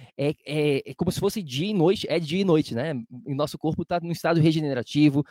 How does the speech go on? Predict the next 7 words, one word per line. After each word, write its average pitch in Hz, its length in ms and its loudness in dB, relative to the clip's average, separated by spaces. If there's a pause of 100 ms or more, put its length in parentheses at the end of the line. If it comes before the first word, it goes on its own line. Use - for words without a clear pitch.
(140)
tá 175 120 -2
fazendo 165 280 2
autofagia, 139 680 0 (160)
tá 180 140 -2
se - 140 -4
reciclando, 147 760 2 (300)
tá 220 260 0